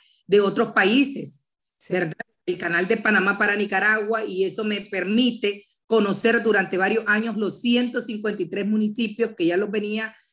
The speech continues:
Speaker 1: conociendo por el negocio de mi papá a toda
Speaker 2: Ujú.
Speaker 1: nacional. Eh, vivíamos una vida,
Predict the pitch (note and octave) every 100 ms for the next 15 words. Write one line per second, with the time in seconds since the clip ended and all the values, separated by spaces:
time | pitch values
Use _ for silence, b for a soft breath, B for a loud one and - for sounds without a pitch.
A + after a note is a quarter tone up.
0 | b _ - A3 G#3+ G#3+ G#3+ G#3 F#3 E3
1 | F#3 F3 F3 D#3+ G#3 G#3+ A3+ A3 G#3 A3
2 | - _ _ - F3+ G3 G3 D3 D3 _
3 | - D3 G3 D#3+ D3 D3 C#3+ _ _ _
4 | _ - G#3+ G#3 G3+ G3+ G3 F#3+ G3+ A3
5 | G#3 A3+ A#3+ A#3+ A3 A3+ G#3+ G#3+ A3 G3+
6 | E3 -